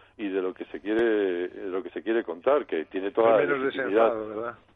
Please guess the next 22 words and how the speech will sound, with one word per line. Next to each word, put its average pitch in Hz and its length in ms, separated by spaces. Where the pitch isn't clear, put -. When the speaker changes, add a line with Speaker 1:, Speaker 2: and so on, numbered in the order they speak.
Speaker 1:
Tiene, 123 220
no, 127 220
tiene 107 200
toda 120 260
la 117 40
legitimidad, 101 760
vamos, 101 360
todo 98 240
lo 98 40
que 107 80
haga, 92 280
aquí 90 160
cada 107 200
uno 110 220
que 101 80
haga 110 160
lo 113 140
que 101 80
le 95 80
dé 98 140
la 85 100
gana, 113 260